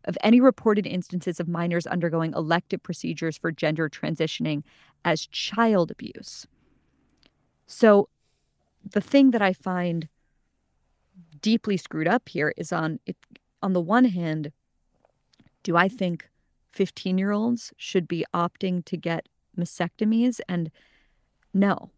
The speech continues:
On the other hand, do I think parents who have been told by a political establishment,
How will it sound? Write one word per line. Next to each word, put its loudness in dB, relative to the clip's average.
On 4
the 4
other 4
hand, -2
do -2
I 2
think -6
parents 0
who 0
have -4
been -4
told -2
by 4
a 2
political -2
establishment, 0